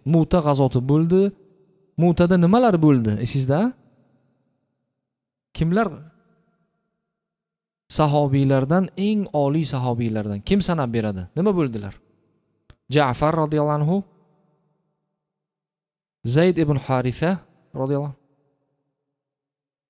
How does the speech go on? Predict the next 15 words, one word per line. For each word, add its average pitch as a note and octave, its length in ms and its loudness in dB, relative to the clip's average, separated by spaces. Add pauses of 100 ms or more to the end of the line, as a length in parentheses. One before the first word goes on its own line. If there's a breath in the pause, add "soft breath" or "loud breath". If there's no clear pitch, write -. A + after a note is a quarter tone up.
(440)
Abdulloh D3 400 2
ibn D#3+ 160 0
Ravoha A#2+ 440 -2 (180)
radhiyallohu C3+ 460 0
anhumolar, A#2 480 -4 (520)
ra-, A#2 220 -10 (160)
radhiyallohu C3+ 380 0
anhum B2 240 -2
ajmainlar, B2 520 -2 (540 loud breath)
barcha, F#3+ 340 4
ya'ni D3 180 2
qolganlar G3 500 2
ham B2+ 140 0
ko'p A3 300 2 (140)
sahobiylar, B2+ 600 -2